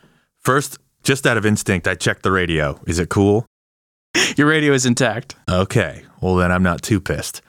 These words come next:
Speaker 1: But I am ready for some action.
Speaker 2: <laughs>
Speaker 1: I trained for this. And all right, let's get down to business. It
Speaker 2: Okay.
Speaker 1: sounds like somebody just shot at us or something.
Speaker 2: You can see now that there's three figures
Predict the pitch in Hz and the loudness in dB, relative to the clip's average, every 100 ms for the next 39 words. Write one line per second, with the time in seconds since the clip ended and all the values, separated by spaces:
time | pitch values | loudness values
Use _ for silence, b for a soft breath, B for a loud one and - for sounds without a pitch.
0 | _ - 101 95 113 104 95 101 101 101 | _ -2 0 2 2 2 2 2 2 2
1 | 113 101 120 113 95 - 87 80 - - | 2 2 2 0 -2 -2 -2 -2 -4 -4
2 | - 107 - 120 110 101 92 87 82 - | -4 -2 0 0 0 0 0 0 -2 -8
3 | - 98 90 95 110 117 143 - 104 - | -4 -2 0 2 4 2 0 -4 -4 -2
4 | 113 127 117 92 123 104 87 - - b | 0 0 0 2 0 2 -2 -4 -12 b
5 | b b _ 180 175 143 131 - 113 104 | b b _ 0 2 2 2 2 2 2
6 | 92 - 113 120 101 85 87 - 85 82 | 2 2 2 2 0 -2 -2 -2 -2 -4
7 | - - 135 143 131 - - 156 143 127 | -4 0 4 4 4 2 4 6 6 4
8 | 117 113 113 104 - - - 135 135 - | 2 2 2 0 -6 -6 2 4 4 4
9 | 131 127 147 170 - | 2 4 4 4 0